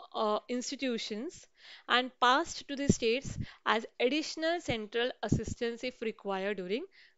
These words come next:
reconstruction. Then, after the Gujarat earthquake,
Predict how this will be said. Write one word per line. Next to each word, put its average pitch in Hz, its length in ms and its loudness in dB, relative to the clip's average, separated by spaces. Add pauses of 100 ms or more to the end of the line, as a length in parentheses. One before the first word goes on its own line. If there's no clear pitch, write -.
reconstruction. 196 760 -8 (1200)
Then, 190 220 -2 (1300)
after 294 280 6
the 415 180 4
Gujarat 294 480 4
earthquake, 247 540 0